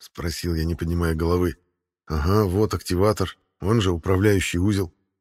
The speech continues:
От него должны отходить контакты. И если с ними что-то не так, то это я в состоянии заметить и исправить".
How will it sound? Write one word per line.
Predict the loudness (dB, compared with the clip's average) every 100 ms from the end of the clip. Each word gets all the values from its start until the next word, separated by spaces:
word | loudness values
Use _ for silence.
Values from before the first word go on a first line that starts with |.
| _
От | -6 0
него | 0 2
должны | 2 2
отходить | 0 2 0 0
контакты. | -2 0 2 0 -2 -10 _ _ _ -6
И | -2
если | -2 -2
с | -4
ними | 0 0
что-то | 0 0 0 0
не | -2
так, | 0 0 0 -8 _ _
то | 0
это | 0 2
я | 2 2
в |
состоянии | 0 0 4 4 4 4
заметить | 4 4 4 0 -2
и |
исправить". | -4 2 4 4 0